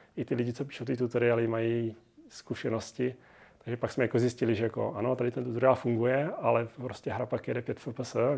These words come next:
a, a, a nefunguje to v multiáku, nebo prostě, takže i to je potřeba s rezervou, ale, ale přechod na ten Unreal rozhodně jakoby ta, tím, že se stal jakoby mainstreamovým, tak se proto jednodušeji hledali lidi,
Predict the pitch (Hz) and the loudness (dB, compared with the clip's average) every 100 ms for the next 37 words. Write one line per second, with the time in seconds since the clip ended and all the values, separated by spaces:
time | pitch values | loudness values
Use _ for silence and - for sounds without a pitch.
0 | 165 294 117 117 117 117 - - - - | -2 -6 -6 -2 0 -2 -6 -20 -20 -20
1 | _ - 113 113 113 135 113 - 127 123 | _ 0 4 6 4 2 0 2 2 2
2 | 110 117 107 107 - 98 104 113 104 - | 2 -2 0 -4 -4 -12 -12 -12 -12 -10
3 | - - _ _ _ - - - - 113 | -12 -12 _ _ _ -20 -20 -20 -10 -2
4 | 135 143 143 135 - 127 127 131 - 110 | -2 4 2 2 0 4 4 2 0 -4
5 | 104 107 104 98 - 117 117 120 123 120 | -2 -4 -4 -8 -4 2 4 4 2 -2
6 | - _ - _ _ - _ - 120 120 | -10 _ -20 _ _ -20 _ -4 -2 0
7 | 120 123 120 113 113 120 - - - 226 | 0 0 -2 -4 -8 -12 -20 -20 -20 -20
8 | 254 254 - - - - - 127 127 143 | -20 -20 -20 -20 -12 -10 -2 0 2 2
9 | 143 113 123 131 127 131 180 120 117 123 | 0 0 4 4 4 0 -2 -2 0 -2
10 | 120 131 120 131 127 123 139 - - 120 | -2 -4 -2 2 2 2 -2 -8 -6 -4
11 | 117 113 - 117 117 127 123 101 101 - | -4 -6 -8 -8 -4 -2 -2 -4 -8 -6
12 | 123 117 113 123 127 - - - _ - | -4 -4 -2 -2 -4 -12 -20 -20 _ -14
13 | 117 - - 123 117 113 123 117 123 120 | -12 -12 -4 0 0 -2 -8 -4 -2 0
14 | 117 113 120 - 120 107 117 120 120 117 | -2 -2 -4 -4 -4 -2 -4 -2 -2 0
15 | 107 110 | -2 -4